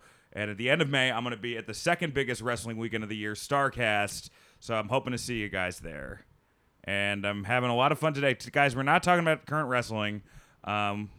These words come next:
we kinda did that on Monday. Uh, we will be talking about, you know, weekly wrestling starting next week. The, the episodes will premiere on Thursdays. Anyway, th-,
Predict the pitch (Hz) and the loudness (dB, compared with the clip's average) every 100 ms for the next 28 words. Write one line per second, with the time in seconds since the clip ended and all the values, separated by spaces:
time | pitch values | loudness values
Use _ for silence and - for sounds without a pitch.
0 | - 107 120 131 120 113 113 113 107 98 | -8 -6 -2 -2 -2 0 2 2 2 0
1 | 90 85 82 87 - _ _ - - - | -2 -4 -6 -10 -18 _ _ -20 -14 -6
2 | 92 82 - 104 113 127 123 127 107 110 | -4 -4 -4 -4 0 2 2 2 2 0
3 | 101 101 95 _ - - - 92 90 113 | 2 0 0 _ -20 -18 -6 -4 -2 -2
4 | 123 113 104 101 101 95 98 - - - | 0 2 2 0 -2 -2 -2 -8 -6 0
5 | 104 104 98 - 90 87 110 98 71 - | 0 0 -4 -6 -6 -2 -2 -2 -4 -16
6 | - - - 110 110 104 101 101 - _ | -20 -14 0 4 6 6 4 2 -2 _
7 | _ _ _ _ 139 160 139 143 139 127 | _ _ _ _ 0 4 4 8 6 6
8 | 110 120 110 110 107 - - _ - 123 | 2 2 4 0 -2 -10 -20 _ -4 2
9 | 123 120 104 104 98 117 131 139 156 165 | 4 4 4 2 2 4 6 6 6 6
10 | 185 196 - - - _ _ - 110 92 | 6 2 -4 -10 -14 _ _ -6 -4 -4
11 | - | -10